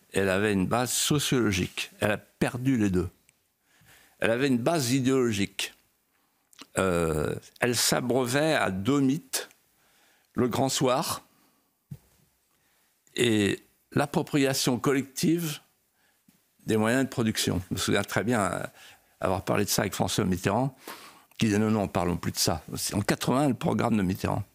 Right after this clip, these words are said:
l'appropriation collective des moyens de production. Or, qu'est-ce qui s'est passé ? Les deux mythes se sont effondrés. Le premier s'est fracassé contre le mur de Berlin. Il n'y a plus de grand soir, <laughs> il n'y a plus d'espoir, il n'y a plus les lendemains qui chantent. Faut trouver autre chose.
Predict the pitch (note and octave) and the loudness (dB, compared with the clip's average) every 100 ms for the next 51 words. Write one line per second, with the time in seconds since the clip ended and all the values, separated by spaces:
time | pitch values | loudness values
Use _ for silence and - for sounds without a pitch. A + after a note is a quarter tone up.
0 | - G#2 - A#2+ A#2 G2+ G2 B2+ A2+ A2+ | -4 -2 0 -2 0 0 0 0 0 -2
1 | - - G2+ - F2+ F#2 - F#2+ - A2 | -2 0 0 0 0 0 -2 -2 -2 -4
2 | - C3 B2+ G2 - - G#2+ - A#2 G2+ | -2 0 0 -2 -8 -6 -4 -2 -2 -2
3 | F#2+ - G2 - - - - - - - | -2 -2 -4 -10 -20 -18 -14 -12 -12 -14
4 | - B2 B2 D#3 D#3+ E3 D#3+ - G#2+ - | -4 -2 0 2 2 2 0 -2 -2 0
5 | A2 A2 A#2+ G#2 A2 F3 - _ _ - | 0 0 0 0 2 0 -2 _ _ -4
6 | D#3 - - D3 D3+ C#3 A#2+ - C3+ C#3 | -4 0 0 2 2 2 0 -2 -2 0
7 | A#2 C#3+ B2 - A2 G#2+ A2 G2 F#2 F#2+ | 0 0 0 0 2 4 2 2 2 2
8 | G2 F#2 - _ _ _ _ B2 A2+ - | 0 0 -4 _ _ _ _ -2 -2 -2
9 | A#2+ F#3 - C3+ D3 D3+ - _ - - | 0 0 0 0 0 -2 -10 _ -8 -4
10 | C3+ C#3 - - - - - B2+ G#2 G2+ | -2 -4 -8 -16 -4 -4 -2 0 0 0
11 | - A#2+ A2+ F#2+ E2+ - - A2 G2 G2 | 0 0 0 0 0 -2 -2 0 0 0
12 | G#2+ G#2+ A#2 A#2 - - D3+ - - _ | 2 2 0 0 0 0 -2 -4 -8 _
13 | _ _ _ _ _ _ - - A2+ G2+ | _ _ _ _ _ _ -16 -4 0 0
14 | - D3+ E3 E3 | 0 0 0 -2